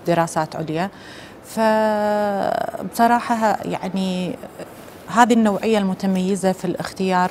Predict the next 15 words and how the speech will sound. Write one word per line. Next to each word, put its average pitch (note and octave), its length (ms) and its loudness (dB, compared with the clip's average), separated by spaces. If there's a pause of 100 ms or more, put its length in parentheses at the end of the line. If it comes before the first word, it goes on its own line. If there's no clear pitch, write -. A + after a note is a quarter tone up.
من F3 180 -2
مجموعة F3 440 -2 (100)
الموظفين E3+ 840 -2
الشباب E3+ 480 0
الجدد E3+ 420 -2 (540)
ساعد A#3+ 300 2 (120)
كثير A#3 420 0
في F3+ 200 -4
دراسة F3 520 -2
القوانين E3 760 -2
وفي E3 300 -4
عمل E3 320 -4
اللجنة D#3+ 760 -2
وفي E3 260 -6
سيرها، E3 580 -2